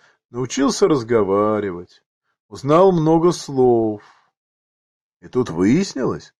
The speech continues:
что панический страх на меня наводит даже само слово «салют».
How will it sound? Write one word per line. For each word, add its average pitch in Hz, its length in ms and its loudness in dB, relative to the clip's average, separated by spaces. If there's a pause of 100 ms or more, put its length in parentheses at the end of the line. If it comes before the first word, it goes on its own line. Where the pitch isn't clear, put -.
(300)
что - 260 -4
панический 196 600 0
страх 269 400 0
на 226 60 -6
меня 214 320 2
наводит 196 560 4
даже 156 320 4
само 170 400 0
слово 131 520 2
«салют». - 760 -8